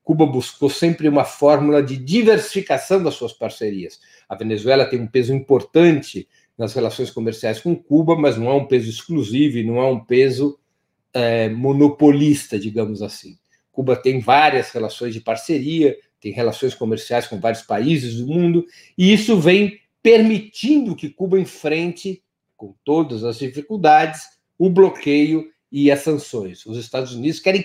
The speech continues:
quebrar Cuba, mas querem quebrar Cuba há sessenta anos. E Cuba, apesar das dificuldades,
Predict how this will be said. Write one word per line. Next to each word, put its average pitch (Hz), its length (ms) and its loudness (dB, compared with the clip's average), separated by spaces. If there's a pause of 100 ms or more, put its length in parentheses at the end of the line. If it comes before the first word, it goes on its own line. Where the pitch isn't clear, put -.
quebrar 196 600 2
Cuba, 101 400 -14 (140)
mas - 160 -14
querem 294 200 -4
quebrar 269 280 -6
Cuba 311 220 -4
há - 20 -4
sessenta 185 540 -4
anos. 101 420 -10 (280)
E 160 80 -14
Cuba, - 300 -2
apesar 135 400 0
das 143 220 -2
dificuldades, 143 880 0